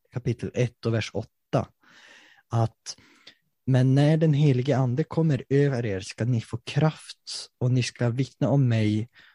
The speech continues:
både i Jerusalem, i Judeen, i Samarien och över hela jorden." Så det var liksom det, eh, löftet på pi-, på pingsten. Men vem,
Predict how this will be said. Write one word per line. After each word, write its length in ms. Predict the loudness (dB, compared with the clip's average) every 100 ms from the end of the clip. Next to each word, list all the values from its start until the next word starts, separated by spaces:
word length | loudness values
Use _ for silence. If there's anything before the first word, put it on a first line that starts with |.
| _ 0
både 260 | 0 2
i 60 | -2
Jerusalem, 800 | 0 0 0 -2 -4 -2 -2 -4
i 80 | -6
Judeen, 720 | -2 -2 0 0 0 -2 -4 -8 _ _ _ -6
i 100 | -6
Samarien 680 | -2 0 0 0 0 -2 -4
och 200 | -6 -6
över 260 | -4 -2 -4
hela 480 | -6 -4 -2 -2
jorden." 460 | -2 -2 -2 -4 -10 -12 _ _ _ _ _ _ _ _ _ _ _ -8
Så 60 | 0
det 120 | 2
var 100 | 4
liksom 300 | 2 0 -2
det, 220 | -2 -4 -8 _ _ _ _ _ _ _
eh, 120 | -8
löftet 680 | -2 0 -2 -4 -6 -6 -16
på 100 | -14
pi-, 300 | -10 -8 -8 -4
på 120 | -4
pingsten. 540 | -2 -2 -2 -6 -4
Men 200 | 0 0
vem, 420 | 0 2 2 0